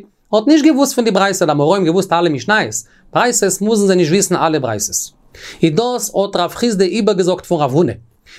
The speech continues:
און דו ווייטער איז יוסף רב חיסדא, דער צווייטער רב חיסדא געזעצט, און קאמר משמי דנפשי. דא זאגט ער פון זיך אליין, נישט בשם רב הונא.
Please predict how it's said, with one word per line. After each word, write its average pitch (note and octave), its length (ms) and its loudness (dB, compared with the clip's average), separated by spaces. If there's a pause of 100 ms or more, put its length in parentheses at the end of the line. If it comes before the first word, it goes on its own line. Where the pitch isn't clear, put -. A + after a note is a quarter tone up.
(100)
און D3 120 4 (140)
דו A#3+ 260 2
ווייטער G3 460 -2
איז E3+ 180 0
יוסף A3 320 0
רב E3 200 0
חיסדא, G#3 200 0
דער C#3+ 80 -2
צווייטער A3 320 0
רב E3 220 0
חיסדא G3 220 -2
געזעצט, D#3 420 0 (560)
און F3+ 120 2
קאמר G3 440 0
משמי F3+ 360 0
דנפשי. E3+ 480 0 (100)
דא F3+ 120 2
זאגט G3 300 0
ער F3 100 2
פון D#3+ 180 0
זיך E3 240 2
אליין, F#3 340 2 (260)
נישט B3 180 4
בשם G3 340 2
רב D#3+ 140 0
הונא. A2+ 180 -2